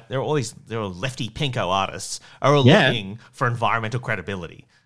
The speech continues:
Speaker 1: So what you want
Speaker 2: Oh, brilliant.
Speaker 1: is to get, you know, Amy Shark, Kid Laroi,
Speaker 2: Yeah.
Speaker 1: one of these
Speaker 2: Montaigne
Speaker 1: Australian
Speaker 2: pops
Speaker 1: Hilltop
Speaker 2: up.
Speaker 1: Hoods, you know,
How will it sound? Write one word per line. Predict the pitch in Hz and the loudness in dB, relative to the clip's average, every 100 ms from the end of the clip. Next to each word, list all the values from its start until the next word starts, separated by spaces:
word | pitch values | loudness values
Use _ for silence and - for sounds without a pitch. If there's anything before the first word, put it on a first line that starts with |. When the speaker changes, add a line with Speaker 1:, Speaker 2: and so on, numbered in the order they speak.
| _ | _
Speaker 1:
So | - 143 | -6 -2
what | 147 | -2
you | 131 | -4
want | 113 131 127 123 | -2 0 4 6
Speaker 2:
Oh, | 120 104 | 4 4
brilliant. | - 156 101 73 - | 6 8 8 2 -4
Speaker 1:
is | 131 123 | -6 -6
to | 147 | -10
get, | - 123 131 117 - _ _ | -2 2 2 2 -6 _ _
you | 123 | -6
know, | 113 90 87 87 _ _ _ - | -2 -2 -2 -6 _ _ _ -8
Amy | 110 107 | -6 -4
Shark, | 101 - 98 95 92 - - - _ | -2 0 0 0 -2 -4 -20 -20 _
Kid | - 123 | -6 -4
Laroi, | 101 95 | -2 2
Speaker 2:
Yeah. | 98 117 113 92 - _ | 6 8 6 2 -10 _
Speaker 1:
one | - 135 | 4 8
of | |
these | 135 135 | 8 8
Speaker 2:
Montaigne | 127 120 | 6 8
Speaker 1:
Australian | 120 127 | 8 8
Speaker 2:
pops | 120 131 | 6 6
Speaker 1:
Hilltop | 123 117 | 4 4
Speaker 2:
up. | 127 | 2
Speaker 1:
Hoods, | 131 123 120 - - | -2 -2 -4 -10 -10
you | - | -4
know, | 107 107 | -2 -2